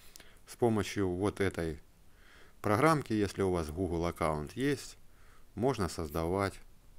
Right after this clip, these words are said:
презентации прямо на своём телефоне. Я думаю, вы во всём разберётесь.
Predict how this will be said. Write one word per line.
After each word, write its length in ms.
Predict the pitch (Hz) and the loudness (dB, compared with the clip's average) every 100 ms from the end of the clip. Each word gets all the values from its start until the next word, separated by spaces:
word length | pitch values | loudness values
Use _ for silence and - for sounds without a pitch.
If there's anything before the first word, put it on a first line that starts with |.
| - - - - - - - - - - - | -20 -18 -16 -16 -14 -16 -18 -18 -20 -20 -2
презентации 920 | 101 92 95 92 123 113 - 95 92 - - - - - - - | 2 2 2 6 6 6 2 -2 -2 -8 -18 -20 -20 -20 -20 2
прямо 240 | - 131 101 | 6 6 6
на 120 | 87 | 0
своём 420 | - 82 90 98 - - - - - - - - - | 0 0 0 -2 -8 -20 -20 -20 -20 -20 -20 -20 -10
телефоне. 560 | - 87 85 85 78 67 - - - - - - - - - - - - - | -4 -2 -2 -4 -6 -10 -16 -20 -20 -20 -20 -20 -20 -20 -20 -20 -20 -20 -6
Я 140 | 110 101 | 0 2
думаю, 360 | 101 90 87 | 4 4 2
вы 160 | 90 85 | 2 2
во 140 | 87 | 0
всём 240 | 87 92 92 | -2 0 2
разберётесь. 680 | 104 139 170 175 139 - | 2 6 6 4 2 -2